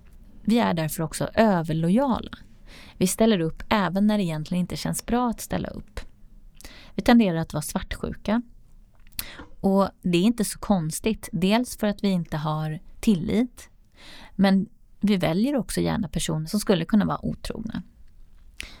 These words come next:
Vi har väldigt svårt att uttrycka våra behov och ofta så vet vi inte ens vilka behov vi har i en relation. Vi tenderar att stjäla ansvar. Och det kanske låter lite märkligt, men det handlar egentligen om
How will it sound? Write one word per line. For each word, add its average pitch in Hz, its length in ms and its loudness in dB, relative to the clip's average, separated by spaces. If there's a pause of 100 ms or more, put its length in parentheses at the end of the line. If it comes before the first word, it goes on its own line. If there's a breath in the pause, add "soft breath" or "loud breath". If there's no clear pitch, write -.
(140 loud breath)
Vi 220 100 6
har 226 80 6
väldigt 214 420 4
svårt 156 460 -2
att - 140 -8
uttrycka 160 440 -2
våra 151 180 -2
behov 175 460 0
och 170 60 -2
ofta 165 260 -4
så 190 160 0
vet 165 340 -2
vi 196 40 2
inte 185 200 0
ens - 200 -6
vilka - 160 -6
behov 180 320 -2
vi 165 80 0
har 247 360 0
i - 20 2
en 208 100 2
relation. 180 540 -8 (1200 loud breath)
Vi 214 340 2
tenderar 185 420 4
att - 220 -6
stjäla - 640 0
ansvar. - 800 -2 (760 loud breath)
Och - 280 -4
det 247 140 4
kanske 262 260 2
låter 156 300 -2
lite 156 180 -2
märkligt, 180 680 -2
men 196 160 4
det 233 60 2
handlar 190 400 2
egentligen 240 600 0
om - 360 -4